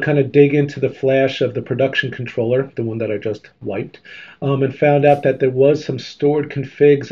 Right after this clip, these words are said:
on the flash file from some previous upgrades and the like, um, that, you know, the code at the time would automatically did a backup of the config whenever you upgraded code.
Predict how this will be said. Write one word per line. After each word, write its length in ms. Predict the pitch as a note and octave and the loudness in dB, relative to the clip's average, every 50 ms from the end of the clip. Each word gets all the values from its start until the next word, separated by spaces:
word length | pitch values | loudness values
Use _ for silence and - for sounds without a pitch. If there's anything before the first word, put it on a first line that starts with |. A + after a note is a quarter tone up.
| - - | -12 -8
on 220 | - C3+ C#3 D3 D#3 | -6 -4 -2 -2 -2
the 60 | D3 | -2
flash 480 | - - - C#3 C3+ C#3+ C3+ - - - | -4 -2 0 2 2 2 2 0 -4 -6
file 340 | - B2 A#2 A#2 A#2+ A#2 A#2+ | -4 -4 -2 -2 -4 -4 -6
from 320 | A#2+ - - B2 A#2+ B2 | -6 -4 -4 -4 -4 -4
some 220 | A#2+ - B2+ B2 A#2 | -6 -6 -8 -8 -8
previous 520 | - - C#3+ C3+ C3+ C3+ C3+ C3 B2 - - | -6 -2 0 0 2 4 4 2 2 0 -4
upgrades 600 | - C#3+ C#3+ C#3+ - C3 B2+ A#2+ A#2+ A#2 A2+ - | -4 -4 -6 -6 -6 -4 -4 -2 -2 -4 -4 -6
and 140 | A#2+ A#2 | -6 -6
the 20 | A2+ | -4
like, 340 | A2 G#2+ A2+ C3 C3+ - - - - - - - - - _ - | -6 -4 -6 -6 -8 -8 -14 -20 -20 -20 -20 -20 -20 -18 _ -2
um, 400 | D3 C#3 C#3 C#3 C3+ C3 C3+ C3 | 0 2 2 2 2 0 0 0
that, 320 | B2+ C3+ C3+ C3+ C3 - - | 2 2 2 2 0 -2 -6
you 100 | - D3+ | -6 -6
know, 180 | C3+ B2+ B2 B2+ | -4 -2 -2 -2
the 180 | A2+ A#2 - B2+ | -4 -4 -8 -10
code 280 | - - D3+ C#3+ C#3+ C#3 | -2 2 4 4 4 4
at 120 | A#2+ A#2+ | 2 -2
the 60 | C3+ | -4
time 260 | B2 - B2+ B2 B2 | -6 -6 -6 -6 -4
would 160 | B2 A#2+ A#2+ - | -6 -6 -6 -6
automatically 500 | C3 C3+ C3 A#2+ B2 B2+ A#2 A2 - A#2+ | -6 -4 -4 -4 -4 -6 -6 -6 -6 -6
did 140 | A2+ B2 A#2+ | -4 -4 -4
a 60 | A#2 | -4
backup 340 | A#2 B2+ A#2+ A#2 A2+ - - | -4 -6 -6 -6 -8 -10 -10
of 40 | - | -10
the 60 | G#2+ | -12
config 400 | - - - - - C3 B2 A2 | -12 -14 -16 -8 -4 -4 -4 -2
whenever 300 | A2+ A2+ A2+ A2+ A2 A#2 | -4 -6 -6 -6 -4 -2
you 140 | A2+ A2+ A2+ | -2 -2 -2
upgraded 360 | A2+ A2+ - A#2+ G#2 G#2 G2+ | -4 -6 -6 -6 -6 -6 -6
code. 360 | - - B2+ A2+ G#2 G2 - | -6 -4 -2 -2 -4 -4 -8